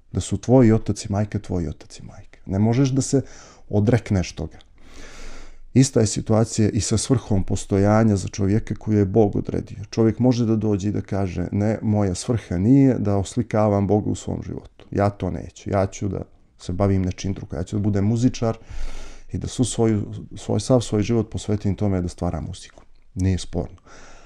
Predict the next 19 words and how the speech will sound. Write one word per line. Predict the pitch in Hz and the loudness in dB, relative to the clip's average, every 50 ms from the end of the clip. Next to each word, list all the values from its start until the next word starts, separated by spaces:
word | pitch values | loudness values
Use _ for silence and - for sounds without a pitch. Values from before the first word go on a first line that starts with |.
| - - - _ _ _ - | -20 -20 -20 _ _ _ -6
Ali | - 90 95 95 98 | -2 0 2 4 4
ne | 92 92 92 | 4 4 4
može | 92 98 123 147 139 143 131 | 6 6 6 6 6 6 6
da | 120 117 | 6 4
promijeni | - - 113 113 110 127 147 147 127 104 98 95 | 2 4 4 6 8 8 10 8 8 8 6 4
činjenicu | 95 - 123 117 123 131 135 135 - - - 165 - - - _ | 2 4 4 6 8 8 6 6 4 0 -4 -4 -4 -6 -12 _
da | - 87 92 87 | -8 -4 -2 -2
je | 87 | 0
njegova | 90 87 92 113 127 131 127 | 0 0 2 4 4 4 4
svrha | 113 - - 127 123 113 - - - - - _ - - | 2 0 -2 -4 -4 -4 -6 -12 -14 -14 -14 _ -16 -10
da | - 92 | -4 -4
oslikava | 92 90 - - 104 - - 104 107 107 98 92 | -4 -4 -4 -6 -6 -4 0 0 2 2 2 0
Boga | 92 98 101 95 95 92 | 0 0 0 0 0 -2
koji | - - - 85 | -4 -4 -6 -4
ga | - - | -4 -4
je | 80 | -6
stvorio. | 90 - - - - - 80 - - - - - - - - - - - - - - - - - - - | -6 -8 -10 -10 -10 -10 -10 -12 -14 -18 -18 -16 -16 -10 -6 -6 -4 -4 -4 -6 -8 -10 -14 -16 -18 -18
Što | - - - - 95 | -18 -12 -4 -4 -2
znači | 82 95 90 76 80 - - 123 127 139 | 0 0 -2 -2 -4 -4 -2 0 0 0